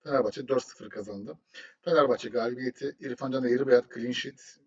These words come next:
Biliyorsunuz burada yayında Livakovic yazmıştım. O gün Livakovic'in sakatlandığı açıklandı. Ben de yayının altına hemen zaten "İrfan Can Eğribayat yazabilirsiniz." demiştim. İrfan Can Eğribayat oynadı ve gol yemedi.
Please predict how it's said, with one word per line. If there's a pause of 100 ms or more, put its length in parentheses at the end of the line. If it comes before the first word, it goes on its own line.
(100)
Biliyorsunuz
burada
yayında
Livakovic
yazmıştım. (360)
O
gün (200)
Livakovic'in
sakatlandığı
açıklandı.
Ben
de
yayının
altına
hemen
zaten (320)
"İrfan
Can
Eğribayat
yazabilirsiniz."
demiştim.
İrfan
Can
Eğribayat
oynadı
ve
gol
yemedi.